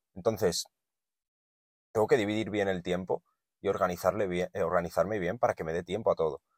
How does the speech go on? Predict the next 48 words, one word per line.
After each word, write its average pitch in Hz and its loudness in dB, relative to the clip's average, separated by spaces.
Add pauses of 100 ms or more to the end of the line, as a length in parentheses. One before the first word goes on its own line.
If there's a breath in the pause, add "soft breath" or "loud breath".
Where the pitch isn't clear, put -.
(240)
A 87 6
salir 85 -2
con 98 -2
mis 104 -4
amigos, 90 -2
a 82 6
quedar 92 6
y 117 -4
tomar 92 -2
una 101 -2
cerveza 101 0
con 110 2
alguna 85 2
chica. 92 -4
Eh, 82 -12 (600)
tengo 95 2
que 156 6
organizarme. 87 4 (520 soft breath)
Y 101 -6
me 104 4
he - 8
dado 139 10
cuenta 127 4
que 92 0 (1200)
antes 107 -2
hacía 135 4
tres - -2
o 120 0
cuatro 113 2
cosas 123 -2 (140)
y 85 -8
no 85 -4
me 95 -2
organizaba 101 6
bien 117 0
y 78 -10
no 82 -6
me 104 -2
daba 95 6
tiempo 98 0
a 120 0
todo, 123 6 (320)
y 85 0
ahora 110 10
hago 87 0
seis 104 -2
o 135 -2
siete 127 0